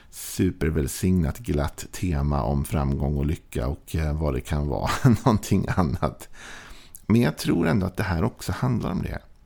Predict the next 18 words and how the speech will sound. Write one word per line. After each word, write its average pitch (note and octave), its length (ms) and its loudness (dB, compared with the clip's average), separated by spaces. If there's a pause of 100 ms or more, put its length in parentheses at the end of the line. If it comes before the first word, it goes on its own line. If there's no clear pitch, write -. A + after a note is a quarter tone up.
(680)
Därför C3 220 -2
jag C3+ 260 2
tror F#2 180 2
att - 140 -4 (100)
Gud C3+ 320 0
vill D#2+ 380 -2
det - 160 -2
allra D#2 360 0
bästa - 400 -6
för - 120 -8
dig C2 140 -4
och A#1 80 -6
mig. - 280 -8
Det - 160 -2
är D3+ 40 -2
faktiskt - 300 -6
min E2+ 180 0
tro. - 300 -8